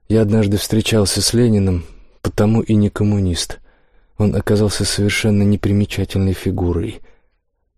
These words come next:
Могу я спросить, зачем человеку, который встречался с Лениным, переодеваться в ковбоя? Называйте это романтической увлеченностью. Наверное, я всегда любил Америку больше России.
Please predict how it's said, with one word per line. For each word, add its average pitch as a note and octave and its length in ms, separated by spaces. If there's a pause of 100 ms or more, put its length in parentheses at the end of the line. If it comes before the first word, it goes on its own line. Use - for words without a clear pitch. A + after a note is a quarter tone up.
(320)
Могу G2 280
я A#2 40
спросить, - 580
зачем G2+ 460
человеку, G2 600
который F#2+ 300
встречался F#2 520
с - 100
Лениным, G#2 380 (480)
переодеваться G2+ 640
в - 80
ковбоя? F2+ 720 (1160)
Называйте C3 640
это G#2 320
романтической A2+ 880
увлеченностью. G2+ 1120 (640)
Наверное, A2+ 380
я A2 120
всегда G#2+ 360
любил G#2+ 420
Америку G2 720 (100)
больше F#2 520
России. F2+ 580